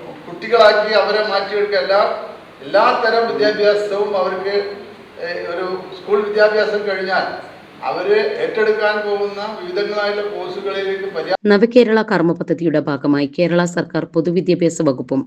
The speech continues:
Speaker 2: സമഗ്ര ശിക്ഷ കേരളവും സംയുക്തമായി നടപ്പിലാക്കുന്ന സമഗ്ര ഗുണമേന്മ വിദ്യാഭ്യാസ പദ്ധതിയുടെ ജില്ലാതല ഉദ്ഘാടനം മലപ്പുറം ജില്ലാ ആസൂത്രണ സമിതി ഹാളിൽ നടന്നു.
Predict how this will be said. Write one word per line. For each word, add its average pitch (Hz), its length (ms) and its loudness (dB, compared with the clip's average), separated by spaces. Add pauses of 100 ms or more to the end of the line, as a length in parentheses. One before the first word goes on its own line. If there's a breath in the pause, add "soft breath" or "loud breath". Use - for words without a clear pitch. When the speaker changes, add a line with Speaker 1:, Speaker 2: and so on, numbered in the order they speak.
Speaker 2:
സമഗ്ര 156 400 2
ശിക്ഷ - 400 -8
കേരളവും 139 500 2
സംയുക്തമായി 151 580 0
നടപ്പിലാക്കുന്ന 135 680 0 (500 loud breath)
സമഗ്ര 156 400 4
ഗുണമേന്മ 165 580 4
വിദ്യാഭ്യാസ 151 560 -2
പദ്ധതിയുടെ 135 480 -2
ജില്ലാതല 143 460 -2
ഉദ്ഘാടനം 135 560 -2
മലപ്പുറം 147 360 2
ജില്ലാ 147 220 2
ആസൂത്രണ 139 480 -2
സമിതി 135 400 -2
ഹാളിൽ 135 260 0
നടന്നു. 131 440 -4